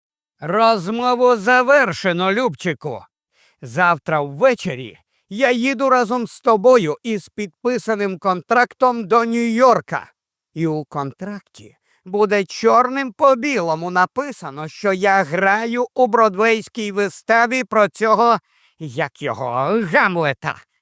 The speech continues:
Ти зрозумів, що я сказала, чи ні?" "Добре. Добре", нарешті здався Річард Баррет.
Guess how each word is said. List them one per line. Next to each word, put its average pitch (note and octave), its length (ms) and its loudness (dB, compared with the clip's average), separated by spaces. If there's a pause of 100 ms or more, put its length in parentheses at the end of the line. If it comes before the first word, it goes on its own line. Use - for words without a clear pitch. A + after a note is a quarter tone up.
(520)
Ти C3 280 -10
зрозумів, E3+ 880 -2
що - 320 -2
я D3 200 -2
сказала, D#3+ 760 -2
чи C#4 320 -6
ні?" A#3+ 380 -2 (1400)
"Добре. C#3 520 2 (1400)
Добре", D#3 460 2 (500)
нарешті D3 600 -2
здався C3+ 580 0
Річард C#3 420 -4
Баррет. B2+ 460 -2